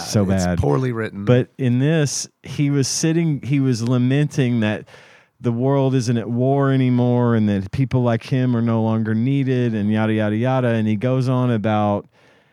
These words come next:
Speaker 1: how in the, in the Korean War, one of his, he was in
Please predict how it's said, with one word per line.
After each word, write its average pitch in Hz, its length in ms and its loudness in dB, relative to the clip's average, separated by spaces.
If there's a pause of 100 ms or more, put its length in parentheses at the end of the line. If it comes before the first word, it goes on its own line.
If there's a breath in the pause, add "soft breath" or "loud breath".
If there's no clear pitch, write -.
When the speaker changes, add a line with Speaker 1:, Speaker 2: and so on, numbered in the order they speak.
(120 soft breath)
Speaker 1:
how 113 520 -2 (260)
in 113 200 0
the, 107 220 -2
in 110 120 2
the 107 80 0
Korean 131 600 0
War, 107 600 2 (1000)
one 127 320 2
of 127 120 2
his, 120 280 0
he 131 180 -2
was 123 180 -2
in 110 220 -4